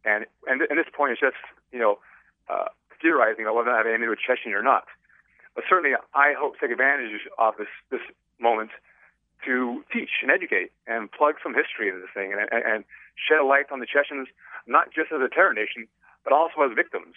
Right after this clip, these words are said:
You know, remember, the Chechens have lost about two hundred thousand people, uh, to the Russians since, uh, this war began.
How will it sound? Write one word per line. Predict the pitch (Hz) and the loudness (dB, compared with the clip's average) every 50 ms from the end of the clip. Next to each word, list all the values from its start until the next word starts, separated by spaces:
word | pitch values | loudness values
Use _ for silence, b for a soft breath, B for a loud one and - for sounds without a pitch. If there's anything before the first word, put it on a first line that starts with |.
| - | -12
You | - | -6
know, | 127 127 | -4 0
remember, | 135 143 151 151 135 143 - - | 2 2 2 0 -2 -6 -4 0
the | 127 117 110 - - _ _ _ _ _ - | 2 2 2 0 -4 _ _ _ _ _ -4
Chechens | - 170 160 - 165 156 123 | 0 0 0 0 -2 -6 -2
have | 107 | 0
lost | 113 123 131 139 - - | 2 2 2 2 0 0
about | 120 - - - - - | -2 -2 -2 -4 -10 -8
two | 185 190 180 | -6 -4 -2
hundred | 160 165 160 143 - | 0 2 2 2 4
thousand | 139 135 139 131 127 110 | 4 2 2 2 -2 -6
people, | - 143 147 - 202 202 196 _ _ _ _ _ _ _ _ _ _ _ _ | -8 -8 -6 -4 -2 -2 -2 _ _ _ _ _ _ _ _ _ _ _ _
uh, | - 107 101 101 - - - - _ _ _ - | 0 0 2 2 2 -2 -4 -8 _ _ _ -6
to | |
the | 139 123 | 0 2
Russians | 123 143 151 - 120 107 101 95 - - - - - - | 4 4 4 2 -4 -12 -14 -16 -18 -18 -20 -16 -10 -6
since, | 127 120 117 - - - - _ _ - | -6 -6 -6 -8 -14 -18 -20 _ _ 2
uh, | 117 110 107 101 | 4 4 4 2
this | 104 101 - | 0 -2 -2
war | 123 120 127 | 2 2 2
began. | 127 113 110 127 143 131 95 87 | 2 2 2 2 2 2 0 -2